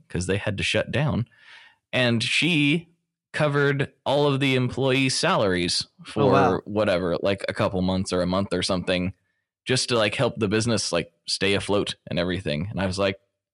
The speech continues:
Speaker 1: I was like, "That's what's up right there,"
Speaker 2: Yeah.
Speaker 1: you know?
Speaker 2: Very cool.
Speaker 1: And she's
Speaker 2: See
Speaker 1: done a handful of things like that over the years. So I'm like, "You know what? I think she's probably a pretty cool person."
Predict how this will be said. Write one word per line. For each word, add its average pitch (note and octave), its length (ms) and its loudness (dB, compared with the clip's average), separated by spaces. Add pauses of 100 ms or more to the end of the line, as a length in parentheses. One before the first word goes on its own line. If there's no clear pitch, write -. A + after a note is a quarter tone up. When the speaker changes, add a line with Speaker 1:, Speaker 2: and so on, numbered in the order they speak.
Speaker 1:
I D3 40 -4
was C#3+ 60 -2
like, C3+ 180 -2
"That's G#3 240 -2
what's B2+ 280 -4
up - 300 0 (200)
right F2+ 220 -4
there," A1 260 -4 (180)
Speaker 2:
Yeah. B2+ 120 -2
Speaker 1:
you G#2 80 0
know? D#3+ 180 -2 (460)
Speaker 2:
Very C3+ 440 0
cool. B2+ 180 -4
Speaker 1:
And - 80 0
she's B3 100 0
Speaker 2:
See G3+ 60 2
Speaker 1:
done G#3+ 120 2
a D3+ 80 2
handful B2 380 2
of G2+ 60 -2
things G#2 260 0
like F#2+ 180 0
that F#2 160 -2
over F2 220 -2
the F2+ 100 -2
years. E2+ 220 -2
So F2+ 80 -2
I'm G2 60 -2
like, A2 180 -2
"You A3+ 100 -2
know D#4 120 -2
what? C#4+ 220 -2
I C#4+ 120 0
think C#4+ 180 -2
she's - 160 -4
probably F3 280 0
a - 20 -4
pretty D3+ 320 -4
cool C#3+ 240 -2
person." - 480 -8